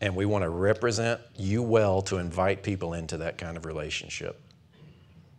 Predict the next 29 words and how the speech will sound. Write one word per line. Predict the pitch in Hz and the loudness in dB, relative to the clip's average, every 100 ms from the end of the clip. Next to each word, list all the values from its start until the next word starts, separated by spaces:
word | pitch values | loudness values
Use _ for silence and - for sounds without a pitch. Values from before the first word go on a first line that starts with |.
| - - - - _ - | -20 -20 -20 -20 _ -12
So | 90 | -6
I | 87 | -6
give | 85 98 107 | -2 2 4
you | 110 107 | 4 2
my | 104 107 | 2 0
heart, | 117 107 107 - - | 2 2 2 -4 -4
I | 87 | -4
give | 78 82 104 104 | -4 -2 0 0
you | |
my | 95 95 | 0 0
mind, | 95 95 95 95 87 | 0 -2 -4 -2 -2
I | 92 | -2
commit | - 92 90 101 113 | -2 -4 0 2 2
to | - | 0
you | 101 98 | -2 -2
as | 85 | -2
my | 87 92 98 | -2 0 2
Lord | 98 92 87 78 76 - - - - - - - - | 2 2 2 -2 -6 -10 -16 -20 -20 -20 -20 -20 -10
to | - | -4
walk | 87 87 95 98 95 - | -2 4 8 8 6 0
in | 101 90 82 | -4 -4 -4
that | 76 71 - - - - - - | -6 -8 -10 -16 -20 -20 -20 -8
and | 101 92 90 | -4 -2 0
not | 92 98 104 - 95 | 4 4 4 -2 -4
belittle | 92 85 95 110 107 104 | -2 2 4 6 6 4
or | 92 85 | -2 -2
not | 95 107 | 0 0
water | 92 92 95 101 104 | 0 4 6 6 4
down | 101 87 80 78 | 2 0 -2 -6